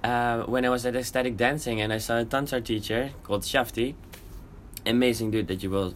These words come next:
see really soon. And, um, he, um, he was, like, kind of, like, tantric fucking the dance floor-ish. Like, on the, on the floor, and he was, like, dropping on it. And I didn't dare to do that. And I was like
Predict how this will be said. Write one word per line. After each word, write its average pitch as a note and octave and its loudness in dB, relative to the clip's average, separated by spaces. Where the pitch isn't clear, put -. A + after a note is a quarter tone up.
see F2+ -4
really G2+ 0
soon. G#2 -4
And, D#3+ 6
um, D3+ 4
he, F3 6
um, D#3 4
he E3 0
was, D#3+ 2
like, D3 0
kind D#3+ 2
of, D3+ 0
like, C3+ 2
tantric D3 2
fucking C#3 0
the B2+ 4
dance C#3+ 4
floor-ish. F2+ 0
Like, A#2 2
on D3 2
the, C3 0
on D3+ 4
the C3 0
floor, C3+ 4
and F#2 2
he B2+ 0
was, B2+ -2
like, A2 0
dropping C3+ 0
on D#3 0
it. G2 2
And C3+ 2
I E3 8
didn't D#3+ 2
dare D3+ 6
to D#3+ 0
do F#3 4
that. A#2 6
And B2+ 0
I - 2
was D#3 -2
like D3+ -4